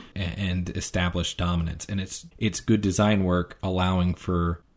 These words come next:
character growth and learning about these characters without even having to say anything.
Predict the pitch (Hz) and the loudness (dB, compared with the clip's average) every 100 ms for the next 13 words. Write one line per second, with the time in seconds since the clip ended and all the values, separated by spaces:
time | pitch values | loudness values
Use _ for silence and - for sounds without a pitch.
0 | _ - 110 104 104 101 95 95 95 92 | _ 2 4 4 4 2 2 2 4 4
1 | 92 - - 95 92 90 90 87 - 95 | 0 -4 -8 -2 0 2 2 0 -2 2
2 | 98 98 95 95 98 95 147 170 - 107 | 4 4 4 2 0 0 2 2 2 0
3 | - - 92 85 85 95 87 87 - 110 | -2 -6 -6 -4 -4 -2 -2 -2 -2 0
4 | 139 110 104 90 92 87 87 - 85 76 | 2 4 2 0 -2 -2 -4 -4 -6 -6
5 | 92 - 113 | -10 -8 -8